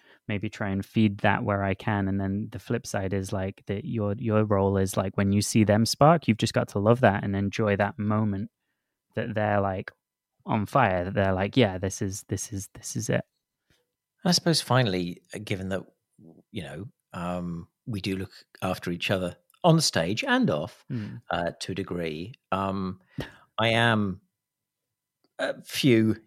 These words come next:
Speaker 2: years older than me. What I suppose I'm saying is, will you,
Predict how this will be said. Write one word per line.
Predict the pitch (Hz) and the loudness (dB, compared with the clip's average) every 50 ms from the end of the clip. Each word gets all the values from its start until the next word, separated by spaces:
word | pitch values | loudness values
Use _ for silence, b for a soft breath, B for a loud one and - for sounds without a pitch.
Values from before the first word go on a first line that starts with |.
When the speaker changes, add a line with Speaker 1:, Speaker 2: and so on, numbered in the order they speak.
| _ _ | _ _
Speaker 2:
years | 110 110 107 101 98 - - - - | 0 2 2 2 2 0 -2 -2 -2
older | 107 110 113 117 104 | 0 0 0 0 -2
than | 95 82 85 85 85 80 | -4 -6 -6 -6 -6 -6
me. | 78 76 80 87 - - - | -6 -6 -6 -6 -6 -8 -6
What | 123 127 - | -4 -4 -2
I | - 117 104 | 0 0 2
suppose | 98 - - - - - 131 139 139 127 | 2 2 0 -2 -2 -2 0 0 2 2
I'm | 113 90 85 | 0 -2 0
saying | 85 - - 90 85 85 87 85 | -2 -2 -2 -2 -4 -4 -6 -6
is, | 80 78 80 78 76 - - - - _ _ _ - | -6 -6 -6 -6 -6 -6 -8 -8 -10 _ _ _ -16
will | 117 104 101 110 110 107 104 | -12 -6 -2 -2 0 0 0
you, | 107 107 107 104 101 101 101 | 0 2 2 2 0 -2 -4